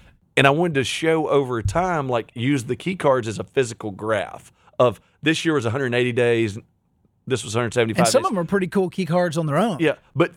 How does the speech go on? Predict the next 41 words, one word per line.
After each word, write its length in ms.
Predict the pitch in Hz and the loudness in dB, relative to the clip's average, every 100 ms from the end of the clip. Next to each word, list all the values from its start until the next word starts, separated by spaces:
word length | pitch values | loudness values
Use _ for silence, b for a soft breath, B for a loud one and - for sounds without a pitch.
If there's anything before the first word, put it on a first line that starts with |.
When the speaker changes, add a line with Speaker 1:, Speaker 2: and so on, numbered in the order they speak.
| - | 2
Speaker 1:
physically 520 | 190 196 - 190 175 | 2 2 -4 -4 -4
either 240 | 160 151 | -4 -4
make 180 | 151 139 | -4 -6
a 60 | 120 | -8
stack 460 | - 180 170 170 | -6 -4 -4 0
of 180 | 170 151 | 0 2
them 140 | 160 151 | -2 -4
that 180 | - | -4
looks 220 | 156 156 151 | -6 -4 -4
like 140 | 143 | -2
a 60 | 127 | 2
bar 220 | 139 143 | 2 2
graph 360 | 139 139 127 135 | 2 0 0 -2
or, 80 | |
like, 240 | 120 107 - - - | 0 0 -4 -10 -2
paint 220 | 151 147 | 2 4
a 40 | |
wall 340 | 127 127 135 139 | 4 4 2 2
or, 140 | 117 | 0
like, 160 | 117 110 _ _ - | -2 -4 _ _ -4
you 80 | 131 | -2
know, 60 | |
Speaker 2:
Yeah. 160 | 214 403 | 0 0
Speaker 1:
kinda 120 | 135 | 2
wallpaper. 440 | 123 135 135 127 - | 2 2 0 -4 -6
Anyway, 200 | 190 165 | -4 -2
Speaker 2:
That's 80 | 131 | -2
a 80 | 165 | 0
good 100 | 190 | 0
idea. 260 | 180 208 | 0 0
Speaker 1:
so 80 | 202 | 2
I 60 | 165 | 2
did 240 | 139 254 | 2 2
it 240 | 202 165 - b b - - | 0 -4 -10 b b -12 -2
in 160 | 147 | 0
February. 480 | 127 175 190 160 147 | 2 2 2 2 2
Like, 300 | 143 131 123 123 | 2 0 -2 -6
the 120 | 123 | -6
stack 380 | - 165 151 135 | 0 0 0 -2
was 160 | 117 | -6
gr-, 80 | 104 | -4